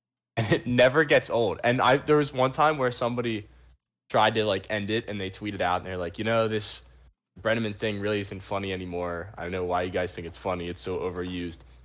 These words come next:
And the whole comments were just flooded with, "No, yeah, you're right. Sometimes on Twitter we,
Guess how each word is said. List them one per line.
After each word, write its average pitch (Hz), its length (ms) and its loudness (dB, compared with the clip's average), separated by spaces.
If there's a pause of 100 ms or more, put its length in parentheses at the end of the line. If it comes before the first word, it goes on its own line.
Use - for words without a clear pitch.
(400)
And 113 120 -2
the 107 80 2
whole 143 500 4
comments 85 600 0
were 101 120 -4
just 85 200 -4
flooded 95 680 -2 (520)
with, - 200 -4 (880)
"No, 113 220 0
yeah, 120 320 6
you're 117 220 0
right. 107 360 2
Sometimes 107 440 -4
on 104 120 -2
Twitter 101 400 -4
we, 90 380 -6